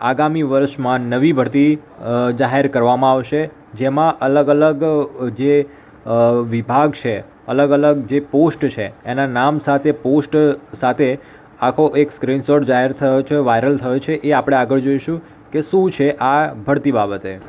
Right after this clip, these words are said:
તો પ્લીઝ વીડિયોને લાસ્ટ સુધી સ્કીપ કર્યા કરજો. And આવા જ પ્રકારના સરકારી ભરતીના અપડેટ આપણી ચેનલ પર જોવા મળશે. સૌથી પહેલાં તો ચેનલને સબસ્ક્રાઇબ ના કરી હોય તો સબસ્ક્રાઇબ કરી રાખજો.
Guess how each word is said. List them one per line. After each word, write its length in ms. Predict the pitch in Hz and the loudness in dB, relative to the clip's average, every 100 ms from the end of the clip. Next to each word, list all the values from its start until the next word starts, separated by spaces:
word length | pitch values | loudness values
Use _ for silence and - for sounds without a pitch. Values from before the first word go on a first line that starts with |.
| - - - - - | -20 -20 -20 -20 -6
તો 80 | 139 | -2
પ્લીઝ 340 | 147 165 151 | 2 2 2
વીડિયોને 300 | 143 147 147 | 0 2 2
લાસ્ટ 380 | 135 127 135 151 | 2 2 0 -6
સુધી 260 | 131 135 139 | -4 -2 -2
સ્કીપ 280 | - 120 | -4 -6
કર્યા 180 | 139 131 | 0 0
કરજો. 340 | 131 135 139 156 | 2 0 0 0
And 260 | 120 131 | -2 -2
આવા 180 | 120 135 | 0 0
જ 40 | |
પ્રકારના 320 | 139 131 139 135 | 0 -2 -2 -4
સરકારી 400 | 127 113 127 123 | -4 -2 0 0
ભરતીના 340 | 120 127 127 | -2 -2 -2
અપડેટ 300 | 113 117 120 | 0 0 -2
આપણી 320 | - 117 135 | -2 0 0
ચેનલ 200 | 135 120 | -2 -4
પર 120 | 117 | -2
જોવા 240 | 113 113 120 | 0 2 2
મળશે. 320 | 123 120 139 | 0 -4 -6
સૌથી 360 | 123 156 160 143 | -2 0 0 0
પહેલાં 220 | 120 117 | 0 0
તો 100 | 120 | -2
ચેનલને 340 | 127 127 135 | -4 -2 -4
સબસ્ક્રાઇબ 380 | 120 117 127 117 | -4 -6 -4 -4
ના 240 | 107 113 | 0 -2
કરી 180 | 123 135 | 0 0
હોય 120 | 139 | 2
તો 120 | 139 135 | 0 -4
સબસ્ક્રાઇબ 420 | 120 - 120 113 | -6 -4 -2 0
કરી 240 | 123 113 | -2 -2
રાખજો. 440 | 101 95 98 98 | -2 -4 -8 -10